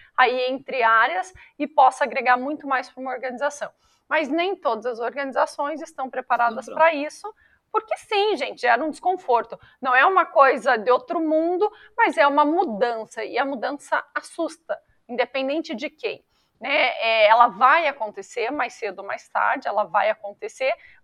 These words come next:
Speaker 1: porque o movimento acontece pelas pessoas e as pessoas estão nessa transformação. Então, isso vai acontecer, mas tem que ser no seu tempo, né? E tem que ser respeitado aí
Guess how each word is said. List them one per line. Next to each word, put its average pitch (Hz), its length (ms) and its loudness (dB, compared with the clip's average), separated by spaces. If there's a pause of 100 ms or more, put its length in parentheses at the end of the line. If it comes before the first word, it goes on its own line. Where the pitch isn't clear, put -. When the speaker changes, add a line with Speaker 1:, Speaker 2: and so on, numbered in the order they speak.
Speaker 1:
porque 311 500 -4 (240)
o 262 140 0
movimento 311 1300 2
acontece 254 540 -4
pelas 214 260 -10
pessoas 285 520 -4
e - 20 -4
as 277 160 -4
pessoas 277 420 -10
estão 330 520 4
nessa 220 340 -4
transformação. 208 720 -14 (380)
Então, 392 240 -4
isso 359 200 -8
vai 330 180 4
acontecer, 330 460 -6 (280)
mas 392 240 -4
tem 330 160 -6
que - 80 -14
ser 294 260 -2
no 294 140 -6
seu 330 320 -10 (100)
tempo, 220 560 -8 (720)
né? 254 240 -6
E 269 60 -4
tem 320 200 -6
que 311 80 -6
ser 262 140 2
respeitado 247 800 2
aí 233 320 -6